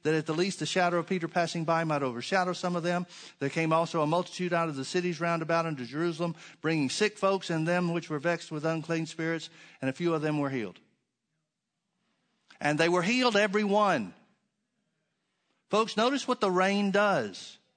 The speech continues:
The rain sweeps everybody in. Now, I skipped over some important verses in chapter four.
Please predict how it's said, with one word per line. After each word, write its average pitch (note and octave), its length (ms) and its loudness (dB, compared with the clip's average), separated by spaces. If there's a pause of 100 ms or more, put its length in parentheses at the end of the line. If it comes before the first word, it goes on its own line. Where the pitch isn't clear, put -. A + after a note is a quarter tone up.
(1600)
The C#3+ 100 0
rain A3 300 2
sweeps G3 360 -2
everybody F3 760 2
in. B2 340 0 (3750)
Now, D#3 180 4
I E3 120 4
skipped - 280 0
over A#3 180 4
some G3 200 2
important G#3 380 2
verses F#3+ 440 2
in F#3 120 2
chapter F#3+ 360 2
four. F#3+ 440 2